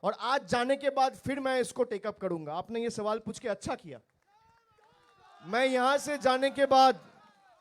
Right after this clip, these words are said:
इसको फिर से एक बार टेक अप करूंगा। मैंने पहले ही कहा कि हमने अगर आपसे कुछ वादा किया, हो सकता है उसको निभाने में थोड़ा सा समय लगे,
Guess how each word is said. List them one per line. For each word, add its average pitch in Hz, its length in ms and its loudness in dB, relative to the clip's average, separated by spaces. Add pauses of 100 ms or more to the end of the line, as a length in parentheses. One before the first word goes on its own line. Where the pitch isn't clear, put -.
(560)
इसको 254 320 0
फिर 277 220 -4
से 302 220 -2
एक 233 100 -6
बार 269 160 2
टेक 262 240 0
अप 254 120 2
करूंगा। 240 440 4 (960)
मैंने 233 320 -2 (520)
पहले 247 280 2
ही 311 80 -2
कहा 247 360 2 (1040)
कि 226 80 0
हमने 214 340 2
अगर 269 280 2
आपसे 233 320 2
कुछ 269 220 -4
वादा 226 380 6
किया, 247 280 4 (1080)
हो 254 160 6
सकता 277 340 -2
है 285 100 8
उसको 269 640 6 (2000)
निभाने 233 440 0
में 285 140 -4
थोड़ा 254 260 2
सा 269 120 -4
समय 262 360 0
लगे, 226 300 0